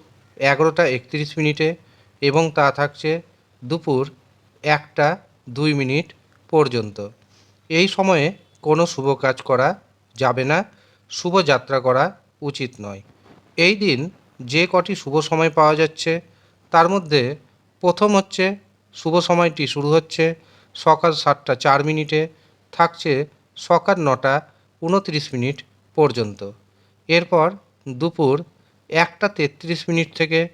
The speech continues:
দুপুর তিনটে নয় মিনিট পর্যন্ত থাকবে আরেকটি শুভ সময়। এরপর বিকেল চারটে ছেচল্লিশ থেকে সন্ধ্যা ছটা বাইশ মিনিট পর্যন্ত থাকছে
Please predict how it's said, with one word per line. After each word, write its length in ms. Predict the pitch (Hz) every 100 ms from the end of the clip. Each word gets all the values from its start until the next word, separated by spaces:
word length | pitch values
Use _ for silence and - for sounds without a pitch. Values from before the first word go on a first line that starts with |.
| _ _ _ -
দুপুর 480 | 135 180 180 139 156 - _ _ -
তিনটে 380 | 185 196 202 185
নয় 220 | 131 135
মিনিট 300 | 147 151 -
পর্যন্ত 420 | 147 135 147 151
থাকবে 500 | 143 147 135 143 147 - _ _ -
আরেকটি 440 | 147 165 196 - 160
শুভ 220 | 135 127
সময়। 400 | - 107 107 104 _ _ _ -
এরপর 500 | 165 175 180 143 127 - _ _ _ _ -
বিকেল 580 | 135 170 175 147 123 156 _ _ _ -
চারটে 400 | 160 - - 190
ছেচল্লিশ 560 | - 139 156 160 151
থেকে 400 | - 151 156 160 - _ _ _ -
সন্ধ্যা 640 | - 185 180 139 120 131 _ _ _ -
ছটা 380 | - 175 202
বাইশ 360 | 170 135 135 -
মিনিট 240 | 147 147 -
পর্যন্ত 400 | 139 131 143 143
থাকছে 520 | 135 135 - 139